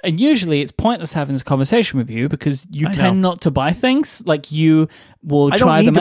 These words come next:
Speaker 2: buy
Speaker 1: out.
Speaker 2: one right now, right? Because
Speaker 1: Yeah.
Speaker 2: presumably I'm going to get them to try out.
Speaker 1: So you
Speaker 2: And then
Speaker 1: usually you
Speaker 2: I have
Speaker 1: don't
Speaker 2: to send
Speaker 1: do
Speaker 2: them
Speaker 1: that.
Speaker 2: back.
Speaker 1: So
Speaker 2: And then by then I'll buy one and all of that.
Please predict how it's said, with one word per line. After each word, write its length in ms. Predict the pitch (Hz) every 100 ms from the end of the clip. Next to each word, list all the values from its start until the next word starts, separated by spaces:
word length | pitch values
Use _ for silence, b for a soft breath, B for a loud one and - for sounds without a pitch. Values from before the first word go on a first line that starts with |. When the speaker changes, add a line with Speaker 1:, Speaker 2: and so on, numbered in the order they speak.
| 180
Speaker 2:
buy 100 | 202
Speaker 1:
out. 100 | 196
Speaker 2:
one 160 | 139
right 220 | 127 120 131
now, 200 | 117 113
right? 220 | 120 131
Because 220 | 135 143
Speaker 1:
Yeah. 120 | - -
Speaker 2:
presumably 500 | 135 190 160 147 139
I'm 140 | 135
going 180 | 143 135
to 60 | 127
get 200 | 135 127
them 120 | 131
to 100 | 123
try 320 | - 123 113
out. 340 | 107 92 - - _
Speaker 1:
So 140 | -
you 340 | 190 160 180 175
Speaker 2:
And 80 | 202
then 60 |
Speaker 1:
usually 200 | 202 185
you 220 | 170 180 156
Speaker 2:
I 80 | 180
have 60 |
Speaker 1:
don't 60 | 160
Speaker 2:
to 60 | 151
send 180 | 180 160
Speaker 1:
do 40 |
Speaker 2:
them 100 | 175
Speaker 1:
that. 340 | 147 123 117 -
Speaker 2:
back. 180 | - _ _
Speaker 1:
So 260 | - - 156
Speaker 2:
And 80 | 151
then 60 | 151
by 160 | 139 135
then 280 | 127 127 131
I'll 180 | 120
buy 260 | 131 120 113
one 240 | 113 113
and 120 | 113 110
all 180 | 104
of 60 | 107
that. 220 | 104 104